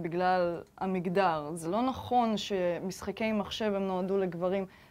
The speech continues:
זה, זה לא מתקרב לאמת אפילו, זה פשוט משחק, זה, אנחנו בני אדם, אנחנו נהנים מזה באותה רמה.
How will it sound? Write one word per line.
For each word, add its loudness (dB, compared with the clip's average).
זה, -2
זה -2
לא 4
מתקרב 0
לאמת -2
אפילו, -8
זה -8
פשוט -10
משחק, 0
זה, -4
אנחנו -4
בני 4
אדם, 4
אנחנו -4
נהנים 0
מזה 2
באותה 2
רמה. 2